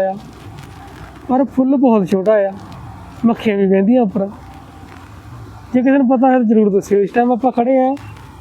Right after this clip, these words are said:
ਹਿਮਾਚਲ, ਕਸੌਲੀ ਤੇ ਤਿੰਨ ਕਿਲੋਮੀਟਰ ਪਹਿਲਾਂ ਕੋਈ ਸ਼ਹਿਰ ਹੈ, ਰਸ-, ਗਾਉਂ ਜਿਹਾ ਆਉਂਦਾ ਹੈ ਖੜਕਲ ਕਰਕੇ, ਉੱਥੇ,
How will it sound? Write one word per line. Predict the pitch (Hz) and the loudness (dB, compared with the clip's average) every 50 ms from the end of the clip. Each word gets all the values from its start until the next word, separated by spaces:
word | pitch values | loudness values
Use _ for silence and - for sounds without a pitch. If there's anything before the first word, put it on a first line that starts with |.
| - - - - - - - - | -20 -20 -20 -20 -20 -12 -4 -2
ਹਿਮਾਚਲ, | 220 220 214 202 196 - 202 185 180 - - | 0 2 0 0 0 0 -2 -2 -4 -4 -4
ਕਸੌਲੀ | 208 175 208 208 208 214 220 | -2 0 2 2 2 2 2
ਤੇ | 202 233 | 2 2
ਤਿੰਨ | 214 220 220 208 208 | 2 4 4 4 4
ਕਿਲੋਮੀਟਰ | 202 202 196 202 196 190 202 | 4 2 2 2 0 -2 -2
ਪਹਿਲਾਂ | 180 196 196 202 220 220 | 0 0 2 2 0 0
ਕੋਈ | - - 214 196 | -2 -2 -4 -4
ਸ਼ਹਿਰ | - - 196 202 214 226 | -2 0 0 2 2 2
ਹੈ, | 220 214 214 226 233 233 | 2 0 0 -2 -4 -4
ਰਸ-, | 208 208 185 - - - - 254 240 220 - - - 285 262 247 - - - - - - - - - - - - 220 180 | -4 -4 -4 -4 -8 -16 -16 -14 -14 -14 -14 -12 -10 -10 -10 -10 -12 -18 -20 -20 -20 -20 -18 -18 -18 -18 -12 -8 -4 -2
ਗਾਉਂ | 185 196 196 196 202 208 | 0 2 2 2 2 2
ਜਿਹਾ | 214 202 | 2 2
ਆਉਂਦਾ | 190 185 190 | 2 2 2
ਹੈ | 202 208 | 0 0
ਖੜਕਲ | 202 - 214 196 190 185 208 196 185 | -2 -4 -4 -4 -2 0 0 0 2
ਕਰਕੇ, | 190 185 175 - - 175 170 170 - - - - - - - - - - - - 160 156 - - - - | 0 0 -2 -2 -4 -6 -6 -6 -10 -16 -20 -20 -20 -20 -20 -20 -20 -20 -16 -14 -14 -14 -14 -12 -6 -4
ਉੱਥੇ, | 240 214 - - - 226 | -4 -4 -4 -4 -4 -2